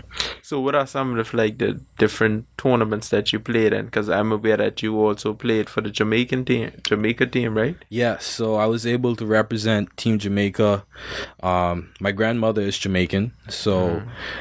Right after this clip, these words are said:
Speaker 2: uh, through lineage, and we played in the Lat-, Latin American Cup. So that
Speaker 1: Mm-hmm.
Speaker 2: was a lot of Latin American countries, um, Caribbean countries, and also the last tournament Lebanon joined. So,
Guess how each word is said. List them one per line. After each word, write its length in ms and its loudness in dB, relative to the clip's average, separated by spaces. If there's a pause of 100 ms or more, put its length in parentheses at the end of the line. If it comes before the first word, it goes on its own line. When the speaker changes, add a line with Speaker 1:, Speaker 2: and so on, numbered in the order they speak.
(160)
Speaker 2:
uh, 320 2
through 180 2
lineage, 680 0
and 480 0 (200)
we 80 -4
played 240 0
in 100 0
the 60 -2
Lat-, 320 0 (100)
Latin 380 0
American 460 0
Cup. 340 -2 (180)
So 240 0
that 120 2
Speaker 1:
Mm-hmm. 60 4
Speaker 2:
was 240 -2 (380)
a 80 -4
lot 220 2
of 80 -2
Latin 320 0
American 540 0
countries, 840 0
um, 280 0
Caribbean 500 0
countries, 680 0
and 220 -4
also 580 0 (280)
the 100 -8
last 320 0
tournament 380 0
Lebanon 480 2
joined. 400 -2
So, 400 0